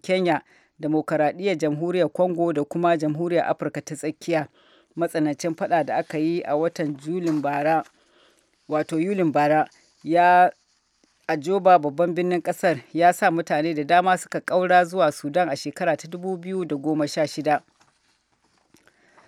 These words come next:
Sabon shugaban ƙasar Somalia ya ce zai aiki tukuru domin ganin an cire ƙasarsa daga jerin ƙasashen da aka hana shiga Amurka. Mohamed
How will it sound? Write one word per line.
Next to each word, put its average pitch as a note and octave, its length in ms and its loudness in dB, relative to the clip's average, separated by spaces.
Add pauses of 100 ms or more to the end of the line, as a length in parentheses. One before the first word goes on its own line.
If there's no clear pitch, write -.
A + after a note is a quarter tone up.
(180)
Sabon B3+ 460 6
shugaban G#3 440 0
ƙasar A3+ 300 -2
Somalia G3+ 680 6
ya G#3+ 220 6
ce F#3+ 200 -4
zai G3 260 0
aiki G3 340 -2
tukuru F#3+ 500 -4
domin E3 340 -2
ganin F#3+ 260 0
an F#3+ 160 -6
cire F#3 240 -4
ƙasarsa F3 600 -2
daga D3+ 200 -4
jerin F#3+ 340 -2
ƙasashen F3 480 -2
da C#3 100 -4
aka D3+ 200 -4
hana F3 360 0
shiga D#3 400 -2
Amurka. D#3 480 -2 (460)
Mohamed F3+ 540 0